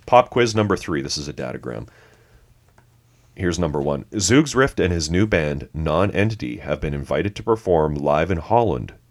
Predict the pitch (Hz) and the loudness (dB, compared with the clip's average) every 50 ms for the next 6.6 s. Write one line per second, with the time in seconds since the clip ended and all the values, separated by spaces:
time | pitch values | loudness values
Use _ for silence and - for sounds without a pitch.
0 | - - 82 80 82 80 73 73 80 87 98 - - 98 98 98 98 95 82 82 | -4 -2 -2 0 0 0 2 2 0 0 0 -4 -4 -2 0 -2 0 0 0 0
1 | 76 - - - - 78 - - - - 95 110 113 85 62 64 87 110 - - | -2 -4 -6 -6 -8 -10 -10 -8 -2 2 6 6 6 6 4 2 -2 -4 -6 -8
2 | - _ _ _ _ _ _ _ _ _ _ _ _ _ - - - _ _ _ | -12 _ _ _ _ _ _ _ _ _ _ _ _ _ -20 -20 -20 _ _ _
3 | _ _ _ _ - 104 98 92 76 64 58 - _ _ _ - 95 87 85 - | _ _ _ _ 2 4 4 4 4 0 -4 -8 _ _ _ 0 0 2 2 2
4 | - 107 113 120 - 135 127 120 107 92 85 76 - 82 95 92 - 101 98 - | 2 2 2 2 2 0 4 4 4 4 4 2 2 2 2 2 0 -2 -2 0
5 | - 98 90 - 92 85 82 - - 82 82 - 87 78 73 - 87 85 85 80 | 0 -2 0 0 0 -2 -2 -2 -2 -2 -2 -2 -4 -4 -2 -2 0 0 0 0
6 | - - - 90 95 98 71 58 62 69 - | -2 0 4 6 6 6 6 4 -2 -8 -12